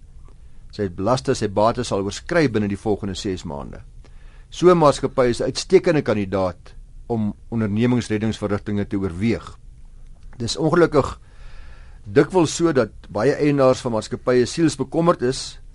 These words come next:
maar dan hoop op een of ander wonderwerk en niks doen daaraan nie, en dan ongelukkig te lank wag, te diep in die finansiële moeilikheid beland, sodat 'n reddingspoging nie meer sinvol is nie en 'n likwidasie 'n onafwendbare realiteit word. Nou, as u of u,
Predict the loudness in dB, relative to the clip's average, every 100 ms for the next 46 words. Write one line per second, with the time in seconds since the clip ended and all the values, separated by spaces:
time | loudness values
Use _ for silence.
0 | -20 -20 -20 -10 -6 -2 0 2 2 2
1 | -2 0 2 0 0 0 2 2 0 -4
2 | -8 -4 -4 -4 -2 0 2 0 -4 -10
3 | -10 -8 -4 0 2 2 0 0 2 2
4 | 2 0 0 -6 -18 -20 -20 -20 -12 -6
5 | -2 0 2 4 2 0 -4 0 0 2
6 | 0 0 -2 -2 0 0 -2 -8 -20 -20
7 | -20 -20 -16 -6 -2 0 2 2 2 -2
8 | 0 4 4 4 4 2 2 0 4 4
9 | 4 -2 -6 -10 -14 -18 -18 -14 -4 -2
10 | 0 0 -2 2 2 4 2 0 -2 -4
11 | 0 0 2 0 2 0 2 -2 -4 -6
12 | -4 -2 2 2 0 -8 -10 -18 -20 -20
13 | -20 -20 -20 -20 -20 -20 -20 -12 -6 0
14 | 0 0 0 4 4 4 0